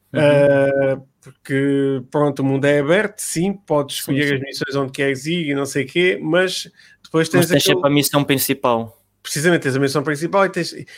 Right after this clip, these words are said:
Speaker 2: e mesmo,
Speaker 1: Exato.
Speaker 2: mesmo as missões secundárias tens um caminho certo a seguir. Aqui,
Speaker 1: Uhum.
Speaker 2: sim, tens um objetivo, mas para chegares até esse objetivo,
Speaker 1: É
Speaker 2: podes,
Speaker 1: como quiseres.
Speaker 2: eh, podes escolher,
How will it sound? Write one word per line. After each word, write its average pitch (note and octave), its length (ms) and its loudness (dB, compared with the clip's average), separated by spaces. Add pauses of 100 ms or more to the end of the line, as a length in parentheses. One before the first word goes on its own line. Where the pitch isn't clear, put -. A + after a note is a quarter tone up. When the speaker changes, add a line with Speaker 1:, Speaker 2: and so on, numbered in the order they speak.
Speaker 2:
e D#3 80 0
mesmo, F3 260 4
Speaker 1:
Exato. E3 160 4
Speaker 2:
mesmo D#3+ 140 0
as D3+ 180 0
missões E3 380 0
secundárias F#3 500 -2
tens F3 240 -2
um F3 80 -4
caminho E3+ 340 -2
certo - 340 -4
a D3+ 40 -6
seguir. C3 320 -8 (380)
Aqui, F#3 260 2
Speaker 1:
Uhum. E3+ 80 2
Speaker 2:
sim, F#3 240 2
tens D#3 300 2
um F3 140 4
objetivo, E3 840 -2 (320)
mas E3 600 4
para G3+ 520 2
chegares D#3 500 -4
até D3+ 220 -6
esse D3 160 -6
objetivo, D3+ 600 -8 (300)
Speaker 1:
É - 100 -6
Speaker 2:
podes, E3 100 4
Speaker 1:
como C3 220 0
quiseres. C#3+ 520 -2 (340)
Speaker 2:
eh, C3+ 60 -14 (120)
podes E3 280 0
escolher, C#3+ 360 -10